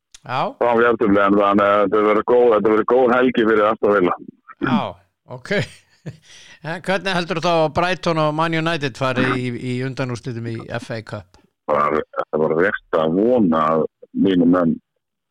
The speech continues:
Speaker 2: rífur sig upp á raskatinu, sko. Þetta eina leiðin til að bjarga þessu tímabili, það er að reyna að vinna þennan, þessa bikarkeppni, sko. Annars er þetta ekkert sérstakt tímabil, þú veist, ég meina, og, og, og þeir eru,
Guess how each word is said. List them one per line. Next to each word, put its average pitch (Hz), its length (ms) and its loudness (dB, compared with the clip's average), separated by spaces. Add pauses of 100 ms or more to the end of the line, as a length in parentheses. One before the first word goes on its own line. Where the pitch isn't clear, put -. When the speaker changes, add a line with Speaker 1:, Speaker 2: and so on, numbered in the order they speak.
(460)
Speaker 2:
rífur 101 280 2
sig 90 120 0
upp 78 80 -2
á 87 80 2
raskatinu, 90 540 0
sko. 85 200 0
Þetta 85 240 2
eina 101 220 2
leiðin 107 240 2
til 98 100 2
að 90 100 -4
bjarga 107 380 0
þessu 90 160 0
tímabili, 87 500 0
það 98 240 4
er 98 160 4
að 92 80 4
reyna 95 160 2
að 90 100 2
vinna 107 140 2
þennan, 90 260 2 (1400)
þessa 98 180 -2
bikarkeppni, 98 520 2
sko. 82 160 0
Annars 85 240 2
er 117 100 4
þetta 117 180 0
ekkert 90 180 -2
sérstakt 117 340 -2
tímabil, 120 360 0
þú 87 120 2
veist, 85 160 -2
ég 90 80 4
meina, 87 220 2 (200)
og, - 320 0
og, - 640 -12 (280)
og - 200 -6
þeir 90 160 2
eru, 90 280 0